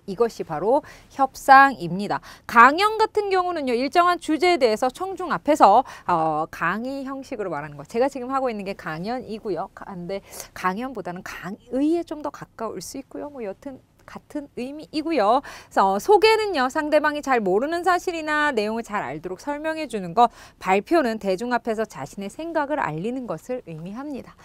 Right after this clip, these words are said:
담화의 유형에 대한 문제였고요. 정답 찾고 이 번 문제로 갑니다. 자, 담화의 유형 중에 두 번째 토의 있는데요.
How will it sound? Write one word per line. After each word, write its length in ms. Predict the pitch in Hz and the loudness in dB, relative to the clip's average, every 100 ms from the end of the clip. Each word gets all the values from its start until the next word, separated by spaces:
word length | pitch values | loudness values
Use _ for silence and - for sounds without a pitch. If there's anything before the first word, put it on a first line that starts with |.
| - - | -20 -6
담화의 600 | 196 170 185 254 262 247 | 0 0 2 2 2 0
유형에 420 | 240 277 339 359 | -2 2 2 2
대한 320 | 320 302 294 226 | 0 0 0 -2
문제였고요. 1120 | 151 156 160 120 170 - 262 202 180 233 262 | -6 -6 -6 -4 -6 -6 -6 0 4 4 4
정답 380 | 180 151 160 - | 0 -6 -8 -4
찾고 440 | - 330 - 370 - | -2 -2 -2 -4 -4
이 160 | 254 | -6
번 240 | 294 339 277 | -2 -2 -4
문제로 380 | 156 147 156 247 | -10 -10 -10 -6
갑니다. 360 | 285 269 208 - _ _ _ _ _ _ _ _ _ - - - - - | -6 -6 -10 -14 _ _ _ _ _ _ _ _ _ -20 -20 -20 -20 0
자, 220 | 233 190 | 6 6
담화의 600 | 170 190 220 294 330 320 | 4 0 2 2 2 0
유형 360 | 262 339 381 392 | 0 4 4 4
중에 300 | - 190 190 | -4 -6 -6
두 240 | - 170 170 | -8 -8 0
번째 640 | 240 220 170 - 269 269 - _ | 0 0 -4 -8 0 0 -2 _
토의 500 | - 370 370 349 311 | -6 -2 0 0 -2
있는데요. 720 | 180 185 262 277 180 208 277 | -4 -6 -6 -4 -4 -4 -4